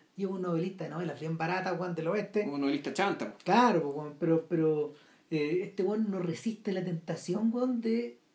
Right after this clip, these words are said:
Speaker 1: sentirse metido dentro de una narrativa.
Speaker 2: Claro. Pero
Speaker 1: Y,
Speaker 2: hay, y hay
Speaker 1: y,
Speaker 2: otra cosa más.
Speaker 1: y lo, y lo llama, lo llama con un, lo llama con un tirabuzón esa weá, se lo lleva para abajo.
Speaker 2: Sí, no, y hay otra cosa más, que es que el...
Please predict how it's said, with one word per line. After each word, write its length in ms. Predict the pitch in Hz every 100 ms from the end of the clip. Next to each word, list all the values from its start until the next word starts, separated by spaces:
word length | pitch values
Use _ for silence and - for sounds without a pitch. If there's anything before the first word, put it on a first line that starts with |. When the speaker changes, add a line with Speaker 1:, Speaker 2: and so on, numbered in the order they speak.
| _ _
Speaker 1:
sentirse 680 | - 190 180 - 226 - 208
metido 540 | 175 247 262 277 202
dentro 400 | 185 269 277 277
de 140 | 214 247
una 160 | 254
narrativa. 640 | 240 202 190 294 359 156 - -
Speaker 2:
Claro. 300 | - 135 - - _ _ _ _ _ _
Pero 160 | 165 185
Speaker 1:
Y, 80 |
Speaker 2:
hay, 120 | 403 -
y 40 | 160
hay 60 |
Speaker 1:
y, 40 | 196
Speaker 2:
otra 140 | 240
cosa 180 | 240 233
más. 160 | 226 196
Speaker 1:
y 40 |
lo, 100 | 190
y 120 | 202
lo 80 | 180
llama, 320 | 180 247 262 247
lo 80 | 175
llama 200 | 233 233
con 100 | 226
un, 220 | 240 226
lo 120 | 185 180
llama 220 | 226 240
con 100 | 226
un 140 | -
tirabuzón 560 | 196 151 147 - 392 415
esa 160 | 143
weá, 100 | 131
se 120 | - 156
lo 60 |
lleva 200 | 180 262
para 120 | 196 269
abajo. 220 | - -
Speaker 2:
Sí, 100 | 139 -
no, 140 | 147 131
y 80 |
hay 100 | 131
otra 160 | 147 165
cosa 200 | 170 185
más, 140 | 127 - -
que 160 | - 135 139
es 40 |
que 360 | 151 147 143 - _ _ _ _ _ _
el... 640 | 131 123 123 123 120 117